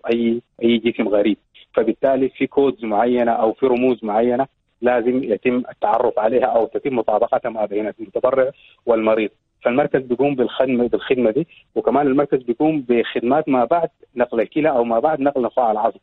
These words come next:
اللي فيها أجسام مضادة بتبدأ تحصل في جسم المريض وقد تؤدي إلى فشل العملية، فلازم الطبيب يكون متابعة باستمرار. المركز أيضًا عنده ال-، ال-، الإمكانية إنه يعمل هذه الفحوصات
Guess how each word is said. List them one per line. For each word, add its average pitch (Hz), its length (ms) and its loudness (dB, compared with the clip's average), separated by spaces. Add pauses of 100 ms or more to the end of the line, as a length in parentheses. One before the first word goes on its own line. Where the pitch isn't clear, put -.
(280)
اللي 120 160 2
فيها 147 220 2
أجسام 131 440 -2
مضادة 131 400 0
بتبدأ 123 420 -4
تحصل 127 580 -4
في 110 240 -12
جسم 120 200 -2
المريض 110 380 2 (340)
وقد 127 240 -2
تؤدي 160 420 -2
إلى 123 160 2
فشل 131 280 -2
العملية، 110 560 -2 (500)
فلازم 143 560 2
الطبيب 139 440 0
يكون 135 260 -2
متابعة 120 440 2
باستمرار. 117 560 -2 (320)
المركز 127 420 -2
أيضًا 131 300 0
عنده 123 200 0
ال-، 107 140 2
ال-، 104 260 -2
الإمكانية 110 560 0
إنه 117 200 0
يعمل 113 260 0
هذه 120 180 0
الفحوصات 107 540 -4